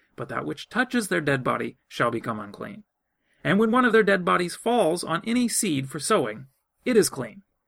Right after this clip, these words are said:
But when water is put on the seed and one of their dead bodies falls on it, it is unclean for you. And when one of the animals dies that is for you to eat,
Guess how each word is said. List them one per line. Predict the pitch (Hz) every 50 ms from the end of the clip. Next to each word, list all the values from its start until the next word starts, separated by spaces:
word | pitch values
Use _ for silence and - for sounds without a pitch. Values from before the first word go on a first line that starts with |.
| _ _ _ _ _
But | - - 139 160 - - -
when | 175 180 175 175
water | 180 220 247 247 220 190
is | 180 -
put | - - 180
on | 175 165 160
the | 151
seed | - - - 135 123 131 135 -
and | 160 147
one | 160 165 160
of | 151 135
their | 156 147
dead | 135 147 143 131
bodies | 127 135 127 127 120 -
falls | - 127 113 117 117
on | 117 110 113
it, | 120 - - _ _ _ _
it | 151 156 156
is | 160 147
unclean | 156 156 156 147 196 214 208 156 127
for | 123 - 113 104
you. | 101 - - _ _ _ _ _ _ _ _ _ _ _ _ _ _ _ _ _ _ -
And | 190 220 233
when | 240 240 226
one | 247 269
of | 277 233
the | 214 -
animals | 180 170 175 170 165 151 135
dies | - 151 131 120 113 113 123 131 - -
that | 143 156 170
is | 254 285 269 - -
for | - 127
you | 117 113 110 107
to | - -
eat, | 120 120 110 113 -